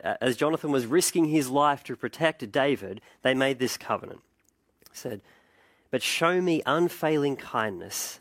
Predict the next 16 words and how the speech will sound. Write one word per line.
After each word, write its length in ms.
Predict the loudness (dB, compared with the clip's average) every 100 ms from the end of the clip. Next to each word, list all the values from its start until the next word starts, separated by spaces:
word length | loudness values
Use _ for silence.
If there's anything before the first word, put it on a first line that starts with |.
| _
like 180 | -2 0
the 100 | 0
Lord's 380 | 2 2 0 -4
kindness, 580 | -4 0 0 0 -2 -4
as 120 | 0
long 280 | 0 2 2
as 160 | 2
I 180 | 2 2
live, 440 | 0 -2 -4 -6 -14 -20 -6
so 160 | 0
that 140 | 2 2
I 100 | 2
may 160 | 2
not 240 | 2 2 0
be 140 | -4
killed. 500 | -4 -4 -2 -4 -10